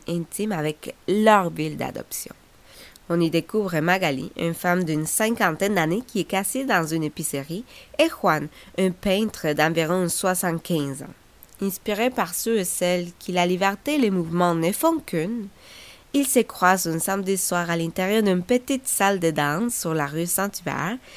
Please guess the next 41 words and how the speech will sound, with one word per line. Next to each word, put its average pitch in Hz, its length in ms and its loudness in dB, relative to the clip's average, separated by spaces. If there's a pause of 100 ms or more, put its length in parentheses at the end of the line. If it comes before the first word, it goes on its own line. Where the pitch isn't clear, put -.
(200)
avec 180 280 2
des 208 200 2
amateurs 214 420 4
de 175 120 4
tango 165 440 2
ayant 151 340 2
franchi 226 500 0
la 170 120 0
moitié 151 300 -4
de 151 60 0
leur 107 200 -4
vie. - 200 -20 (840)
Pendant 160 280 2
quelques 165 460 4
heures, 170 260 6
ils 170 140 -2
dansent, 151 460 2 (340)
s'abandonnant 175 720 2
à 156 60 0
la 160 120 -2
chaleureuse 170 720 2
entraîne 156 600 0
de 151 100 -4
l'intimité 170 800 -2 (180)
et 175 80 -2
de 160 120 0
l'appartenance. - 640 -2 (720)
Pour 170 180 2
moi, 156 160 2
c'était 190 300 -4
joli 196 300 0
de 202 120 2
voir 170 300 4
comment 180 260 0
la 165 140 4
danse 247 300 2
peut 185 120 -4
parfois 180 380 0
rassembler 190 420 0
différentes 202 480 0
communautés, 160 600 -2